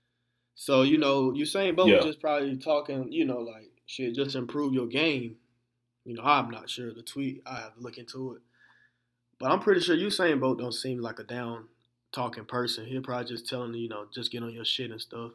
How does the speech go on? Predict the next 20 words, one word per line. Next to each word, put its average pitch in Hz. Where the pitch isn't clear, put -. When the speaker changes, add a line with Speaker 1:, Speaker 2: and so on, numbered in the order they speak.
Speaker 2:
Yeah, 151
I, 165
I -
saw 190
it 160
this 170
morning, 170
bro, 156
and 147
it 170
was 160
exactly 135
what 151
you 147
just 139
explained, 143
bro. 123
He 143
was 135
just, 135